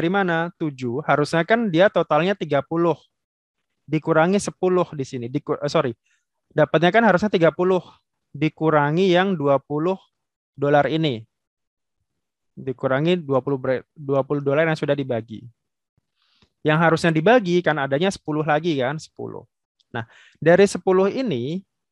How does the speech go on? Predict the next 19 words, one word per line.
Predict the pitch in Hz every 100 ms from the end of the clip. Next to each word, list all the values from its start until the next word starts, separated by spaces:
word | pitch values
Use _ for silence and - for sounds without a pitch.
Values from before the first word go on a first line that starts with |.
| _ -
yang | 170 175
diinvestasikan | 165 170 180 - 170 254 262 247
tadi, | 202 123 117 139 208
yang | 143
ini | 135 123 147
tujuh | 196 147 139
puluh | 147 139
persen, | 135 123 117 113 190 262 _ _ _ _ _ _ _ 127
berarti | 123 120 - 117 - _ -
sepuluh | 156 - 160 165 208 240 - _ _
kali | - 139 160 185
tujuh | 143 127 143
puluh | - 127 143 170 - _
persen. | - 117 - 110 92 - -
Hasilnya | 127 123 156 180
adalah | 135 147 180 -
tujuh | 135 127 139 170 185 _ _ _ _
dolar. | 131 123 110 85 - _ _ _ _ _ 156
Tujuh | 147 156